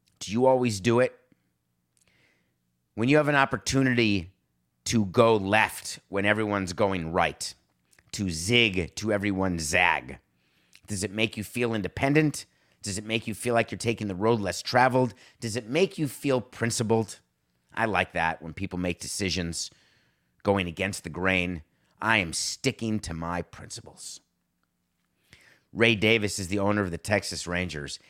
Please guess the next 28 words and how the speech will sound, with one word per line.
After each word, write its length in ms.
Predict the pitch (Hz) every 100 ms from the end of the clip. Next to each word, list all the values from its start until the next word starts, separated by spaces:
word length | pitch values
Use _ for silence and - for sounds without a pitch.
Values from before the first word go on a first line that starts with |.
| _
and 120 | 87 87
he's 240 | 151 147
chosen 440 | - 117 123 101
a 60 | 87
pretty 260 | - 139 135
funny 400 | - 107 107 92
way 240 | 95 95
to 80 | 78
stick 400 | - 110 104 -
to 140 | 82
his 420 | 85 90 85 - - _ -
principles. 720 | - - 143 156 - - - _ _ _ _ _ _ _ _ _ _ _ _ _ _ _ _
The 100 | 95
Texas 520 | - 160 190 - 110 101
Rangers, 540 | 113 117 85 76 78
who 100 | 98
are 100 | 87
having 300 | 90 104 104
an 140 | 104
amazing 640 | 107 107 110 135 156 123 113
on-field 460 | 104 101 107 104
season, 340 | - 80 - 76 - - -
where 160 | 131
there 160 | 139 143
should 200 | - 127
be 140 | 123
zero 480 | 117 98 170 196 196
distractions. 880 | 160 151 - 104 - - 160 -